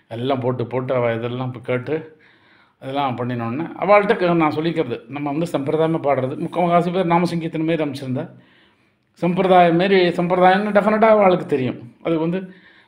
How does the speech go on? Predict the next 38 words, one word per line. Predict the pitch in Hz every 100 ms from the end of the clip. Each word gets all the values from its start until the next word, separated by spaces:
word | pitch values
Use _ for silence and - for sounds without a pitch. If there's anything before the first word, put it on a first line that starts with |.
| _
நான் | 160 131
பண்ணி | 160 165
அந்த | 143 139
மாதிரி | 135 143
தான் |
பண்ணுவேன்னா | 135 139 131 123 123 113
ஒண்ணும் | 117 113
problem | 113 110 110
இல்ல | 107 104
அப்படின்ட்டு | 104 110 -
அவளும் | 135 127 120 120 117 120 101 - _ -
ஒத்துண்டிருக்கா. | 123 123 104 101 127 - _ _ _ -
நிறைய | 110 117 127 127 147
ladies | 120 127 131 127 -
குரூப் | 113 101 92
வர | 98
அந்த | 104 92
தடவை. | 98 - - _ _ _ _ _ _ _ _ _ _ _ _ _
இதுல | 143 147
விட்டு | 143 170
போனவங்கலாம் | 156 123 107 147
அடுத்த, | 135 139 120 127 120
அடுத்த | 117 117
வருஷம் | 107 131 107
சுவாமி | 110 107 104
அனுகிரகத்துல | 101 98 98 113 110 110
அது | 107 101 95 98 -
பகவத் | 107 127 127
சங்கல்பத்துல | 120 131 127 160
நடக்கணும். | 135 123 123 135 - - _ _ _ _ _
இப்ப | _ 127
ரெண்டு | 135 139
வருஷம் | 156 147
நடந்திருக்கு, | 156 147
மூணாவது |
வருஷம் | 143 143 135 127
நடக்குதுன்னா | 147 180 180
purely | 165 175 180 185